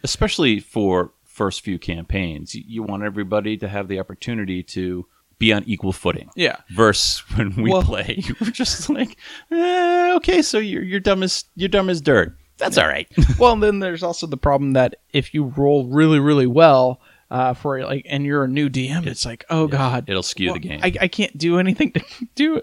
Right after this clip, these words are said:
Speaker 2: I, I just have a problem with randomly rolling for stats. And, and I, I think that's more of a, a feel of a game, really, than it comes down to, you know, uh, whether one is stronger than the other.
Speaker 1: But you let us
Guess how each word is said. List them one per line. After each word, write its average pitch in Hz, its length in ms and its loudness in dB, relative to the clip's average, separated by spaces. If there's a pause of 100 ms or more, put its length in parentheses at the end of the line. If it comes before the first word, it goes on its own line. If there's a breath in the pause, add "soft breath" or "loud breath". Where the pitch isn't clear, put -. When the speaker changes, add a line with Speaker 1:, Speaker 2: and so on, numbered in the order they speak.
Speaker 2:
I, 180 260 -2 (600 loud breath)
I 254 160 2
just 202 160 0
have 160 140 2
a 135 40 -2
problem 135 260 0
with 127 160 -2
randomly 131 400 -2
rolling 131 260 -2
for - 160 -8
stats. 123 440 -6
And, 214 280 -2
and 175 320 0 (340)
I, 165 260 4
I 170 40 0
think 196 180 -4
that's 147 180 -2
more 143 220 0
of 123 140 -2
a, 123 40 -2 (320)
a 104 240 -8
feel 131 300 -4
of 120 80 -6
a 123 60 -6
game, 123 420 -8
really, 123 280 -10
than 120 260 -12
it 123 320 -12
comes 123 320 -12
down 120 380 -10
to, 113 440 -12 (300)
you 120 100 -10
know, 85 240 -10
uh, - 380 -8
whether 143 400 -2
one 135 340 0
is 127 180 -2
stronger 127 400 -2
than 123 180 -6
the 92 180 -12
other. - 340 -12
Speaker 1:
But 151 120 -2
you 170 120 2
let 143 200 0
us 160 220 0